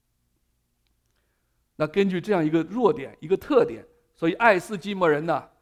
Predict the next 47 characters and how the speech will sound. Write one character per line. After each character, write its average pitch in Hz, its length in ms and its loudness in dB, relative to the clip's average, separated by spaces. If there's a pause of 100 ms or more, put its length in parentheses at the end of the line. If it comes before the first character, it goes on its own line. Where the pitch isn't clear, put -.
(260)
每 190 300 6
次 285 280 -6
要 254 160 4
猎 285 200 4
杀 262 200 6
北 202 200 0
极 262 140 0
熊 208 180 -4
的 285 80 4
时 233 160 4
候， 208 140 2 (300)
他 190 120 0
们 202 80 -2
就 208 80 2
先 220 300 2 (880)
捕 156 240 -6
杀 233 300 6 (260)
一 247 100 -8
头 208 140 2
的 226 80 6
小 226 220 2
海 143 160 -2
豹 202 280 -2 (220)
或 233 80 -2
者 226 80 2
小 214 300 0
海 139 200 -4
象， 269 320 2 (600)
然 214 340 4
后 269 180 4
呢， 214 140 2
用 262 180 0
一 247 60 2
个 220 100 0
铁 233 240 8
桶 151 300 -6 (100)
把 185 120 -6
这 196 100 0
海 156 320 -2
豹 233 180 0
的 202 80 2
血 131 400 -10 (320)
倒 233 160 4
到 180 120 0
铁 170 200 0
桶 143 200 -8
里， 117 100 -14